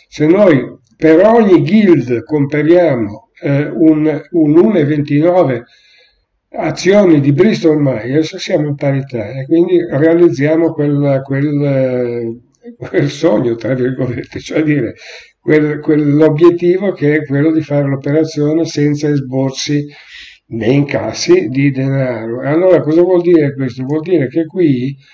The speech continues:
non bisogna mettere uno a Bristol Myers e uno e ventinove a Guild, ma bisogna mettere uno e ventinove, a parte il fa-, ade-, uno e ventinove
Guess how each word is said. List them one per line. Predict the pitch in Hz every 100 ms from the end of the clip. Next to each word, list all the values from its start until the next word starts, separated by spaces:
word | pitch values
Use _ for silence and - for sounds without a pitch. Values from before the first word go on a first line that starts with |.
| _ _ _
non | 156 156
bisogna | 160 220 226 185
mettere | 165 156 151 143 143 -
uno | 180 208 196 180 180
a | 156
Bristol | 147 160 147 139 139
Myers | 151 165 165 151 151
e |
uno | 160 175
e | 156
ventinove | 156 147 143 151 156 156 156
a | 147 139
Guild, | 151 139 113
ma | 117 127
bisogna | 127 139 156 160
mettere | 165 170 - 127 117 -
uno | 185 196 131 104 - _ _ _ _ -
e | 147 160
ventinove, | 135 139 113 143 151 147 139 127
a | 127
parte | 123 143 143
il | 117
fa-, | - 147 156
ade-, | 131 139 - 175
uno | 165 160 160
e |
ventinove | 143 147 139 143 143 135 127 123 156 175